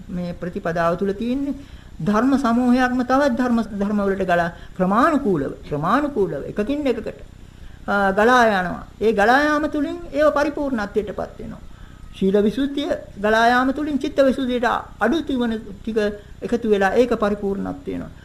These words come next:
චිත්ත විසුද්ධිය ගලාගෙන ගිහලා ditthi විසුද්ධිය. ඔන්න ඒ විදිහට ඒකයි අර කෙටි වාක්‍යයෙන් බුදුරජාණන් වහන්සේ දක්වා වදාළේ. ඉතින් මෙතන අපි මැදුම් පිළිවෙත හඳුන්වනකොට වචන දෙකකට මේක පිඬු කරන්න පුළුවන්.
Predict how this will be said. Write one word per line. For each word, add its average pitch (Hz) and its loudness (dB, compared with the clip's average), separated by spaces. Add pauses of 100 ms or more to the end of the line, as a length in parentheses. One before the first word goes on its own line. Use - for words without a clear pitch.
චිත්ත - -2
විසුද්ධිය 247 2
ගලාගෙන 220 2
ගිහලා 208 -2
ditthi 285 -4
විසුද්ධිය. 233 -6 (240)
ඔන්න 277 0
ඒ 294 6
විදිහට 220 0 (360)
ඒකයි 202 4
අර 190 4 (120)
කෙටි 220 0
වාක්‍යයෙන් 185 2
බුදුරජාණන් 170 -2
වහන්සේ 160 -2
දක්වා 156 -2
වදාළේ. 185 0 (840)
ඉතින් 220 2
මෙතන 196 4 (300)
අපි 208 0
මැදුම් 202 4
පිළිවෙත 226 2
හඳුන්වනකොට 185 -2 (580)
වචන 190 0
දෙකකට 247 2
මේක 214 -2
පිඬු 185 -4
කරන්න 160 -4
පුළුවන්. 139 -8